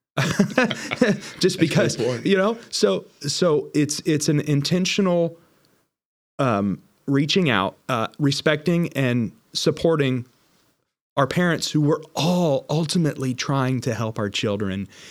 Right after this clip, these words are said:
Speaker 2: Yeah.
Speaker 1: be safe and grow into amazing,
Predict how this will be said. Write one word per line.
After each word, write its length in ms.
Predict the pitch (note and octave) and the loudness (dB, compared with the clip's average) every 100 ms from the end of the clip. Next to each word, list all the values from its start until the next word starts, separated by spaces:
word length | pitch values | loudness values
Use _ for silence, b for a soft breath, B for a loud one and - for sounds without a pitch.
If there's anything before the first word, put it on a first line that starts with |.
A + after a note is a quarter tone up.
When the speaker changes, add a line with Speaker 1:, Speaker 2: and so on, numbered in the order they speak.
| B B | B B
Speaker 2:
Yeah. 200 | - F#2+ | -10 -10
Speaker 1:
be 220 | F#2 A2+ F#2+ | -6 -4 -2
safe 640 | - D#3+ E3+ F3+ - - D3+ | 0 0 2 0 -4 -8 -2
and 180 | B2+ | 0
grow 300 | B2+ C3+ C3 | 2 2 2
into 500 | - A#2+ A#2 A#2+ G2+ - | 0 -2 0 0 0 -2
amazing, 840 | B2 G#2+ G#2 G#2+ A2 B2 G#2+ G#2+ | -2 0 2 2 0 0 0 -4